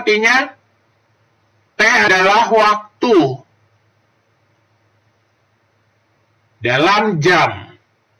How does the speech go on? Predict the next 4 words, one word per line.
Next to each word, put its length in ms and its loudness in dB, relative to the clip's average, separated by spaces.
Sekarang 760 -2
kita 460 0
akan 180 0
menentukan 840 -2